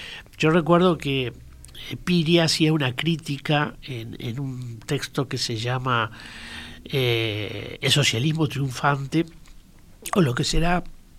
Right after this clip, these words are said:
Montevideo dentro de doscientos años, donde dice que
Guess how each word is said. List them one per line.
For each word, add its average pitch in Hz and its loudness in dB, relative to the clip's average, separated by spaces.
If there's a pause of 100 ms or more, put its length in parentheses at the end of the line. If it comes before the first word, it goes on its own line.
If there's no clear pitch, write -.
(420)
Montevideo 135 0
dentro 127 -4
de - -4
doscientos 156 -4
años, 147 -4 (680)
donde 226 4
dice 147 0 (260)
que 170 4